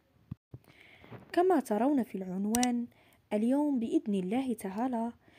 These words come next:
سأعطيكم صورة لقضاء الحاجات المستعصية في نفس اليوم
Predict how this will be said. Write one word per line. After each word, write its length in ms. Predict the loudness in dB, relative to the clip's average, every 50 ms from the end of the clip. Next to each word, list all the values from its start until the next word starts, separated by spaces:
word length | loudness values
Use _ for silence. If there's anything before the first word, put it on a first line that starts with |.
| -20 -20 -20 _
سأعطيكم 960 | -12 -4 -4 -2 0 0 0 -2 -2 0 _ 4 6 6 4 0 0 0 0
صورة 720 | -2 -4 -2 2 2 2 2 2 2 2 2 2 0 -2 -2
لقضاء 640 | -2 -2 -2 -2 -2 -2 0 2 2 2 2 2 -2
الحاجات 800 | -4 -4 -4 -4 -2 -2 -2 -2 -2 0 0 0 0 -2 -6 -14 -12 _ -2
المستعصية 1040 | 0 0 2 0 0 -2 -2 -2 -4 -4 -4 -8 -8 -6 -4 -2 0 0 0 0
في 220 | -2 -4 -6 -4 -2
نفس 300 | -2 -2 -2 -4 -6 -6
اليوم 480 | -4 -4 -4 -4 -6 -6 -8 -10 -12